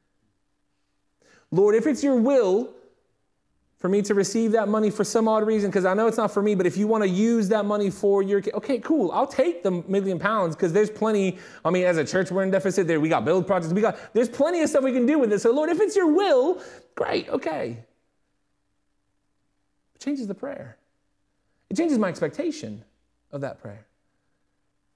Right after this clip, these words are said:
I don't walk up to God and say, "Give me a million pounds.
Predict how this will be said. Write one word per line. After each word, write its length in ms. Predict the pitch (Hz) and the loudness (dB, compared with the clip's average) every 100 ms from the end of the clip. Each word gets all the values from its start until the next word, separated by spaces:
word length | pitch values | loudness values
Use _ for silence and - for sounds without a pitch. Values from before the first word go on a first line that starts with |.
| _ _ _ _ _ _ - | _ _ _ _ _ _ -10
I 80 | 196 | -8
don't 120 | 202 | -6
walk 200 | 208 196 | -6 -8
up 120 | 196 | -10
to 80 | 165 | -8
God 140 | 156 | -8
and 80 | 131 | -8
say, 120 | 120 | -8
"Give 320 | 113 127 127 117 | -6 -2 0 2
me 140 | 123 | 0
a 40 | |
million 320 | 107 110 113 107 | 0 0 -2 -4
pounds. 640 | 113 107 101 107 - | -4 -6 -6 -12 -18